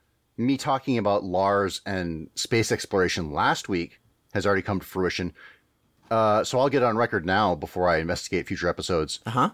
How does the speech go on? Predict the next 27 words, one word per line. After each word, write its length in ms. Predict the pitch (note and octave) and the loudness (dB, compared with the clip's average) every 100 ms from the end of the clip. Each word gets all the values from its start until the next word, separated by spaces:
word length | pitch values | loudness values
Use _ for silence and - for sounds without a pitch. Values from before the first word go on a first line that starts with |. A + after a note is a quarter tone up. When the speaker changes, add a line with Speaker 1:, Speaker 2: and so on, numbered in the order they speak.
| - | -2
Speaker 1:
uh, 220 | F#2+ D#2 - | 0 2 2
of 180 | F#2+ - | -2 -2
<laughs> 0 | |
future 420 | - - - G3 | -18 -12 -2 -2
Speaker 2:
Of 100 | - | 0
Future. 540 | - B2+ - G#2+ G#2 | -2 0 0 0 0
Speaker 1:
episodes. 100 | F#2+ - - - | -4 -6 -18 -2
Um, 260 | G#2 F2 D2+ _ _ - | 0 0 -4 _ _ 0
yeah, 300 | F2 D#2 D2 _ _ - | 2 2 0 _ _ -2
that 400 | G#2+ B2+ - - _ _ _ _ _ _ _ _ _ _ | 4 4 2 -8 _ _ _ _ _ _ _ _ _ _
if 120 | B2 | -2
they 160 | B2+ D3+ | 0 2
wanna 260 | F3+ E3 C3+ | 2 2 2
give 220 | C3+ G#2 | 0 0
the 100 | A#2 | 0
ultimate 320 | B2 A#2 G#2 | 0 0 -2
fan 240 | - C#3+ | 0 0
service, 540 | D3 G#2 D2+ E2 - - _ _ _ _ _ _ - | 0 0 -2 -4 -8 -14 _ _ _ _ _ _ -6
uh, 220 | A#2 G#2 G2 | 2 2 2
we'll 220 | A2 C#3+ | 2 2
see 420 | - - E3 D3 | 0 -2 0 0
the 160 | A2 A2 | 2 2
mystery 720 | G#2+ D3+ - - C3+ A2+ G#2 | 2 2 0 -2 0 2 0
woman 460 | G2 G2 F2+ E2 - _ _ _ _ _ _ | 0 0 -2 -6 -12 _ _ _ _ _ _
from, 720 | - C3 A#2 G#2 F#2+ F#2+ F2+ - | -6 0 2 2 0 0 -4 0
uh, 440 | G#2+ G2 F#2 F2 | 2 4 4 2
Pearl's, 800 | - - A#2+ A2+ G#2 F#2 - - | -2 0 2 4 4 0 -6 -10